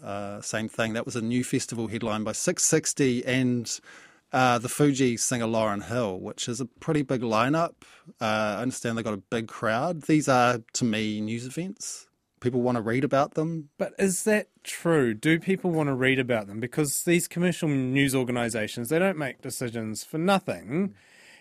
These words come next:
Speaker 2: They're obviously in tough economic times. They're looking at the stuff that might not be getting clicks or might not be making money, and they've obviously identified arts and music coverage. Is, is that fair to say?
Speaker 1: I don't know if it's a,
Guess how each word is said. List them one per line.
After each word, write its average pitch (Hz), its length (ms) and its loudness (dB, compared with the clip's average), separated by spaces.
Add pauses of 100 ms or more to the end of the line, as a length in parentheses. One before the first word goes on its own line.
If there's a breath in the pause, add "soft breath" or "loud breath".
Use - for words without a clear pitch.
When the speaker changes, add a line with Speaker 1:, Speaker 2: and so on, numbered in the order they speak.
Speaker 2:
They're 127 280 4
obviously 131 400 2
in 117 100 -2
tough 131 280 -4
economic 117 460 -4
times. 117 340 -4
They're 113 140 0
looking 120 280 -4
at 120 80 -8
the 123 80 -12
stuff 104 360 -10
that 123 100 -14
might 117 260 -6
not 107 200 -14
be 113 100 -8
getting 104 300 -6
clicks - 440 -8
or 113 60 -8
might 117 240 -2
not 110 160 -14
be 110 80 -10
making 107 380 -8
money, 135 400 0
and 131 260 0
they've 131 140 0
obviously 151 420 0
identified 127 580 0
arts 120 300 -2
and 120 120 -6
music 143 680 -2
coverage. 101 400 -10
Is, 120 260 -10 (180)
is 127 220 -16
that 143 220 -6
fair 143 180 0
to 139 80 -6
say? 170 300 -4 (640 soft breath)
Speaker 1:
I 185 80 6
don't 262 180 2
know 185 180 4
if 175 120 0
it's - 180 -6
a, 113 100 -4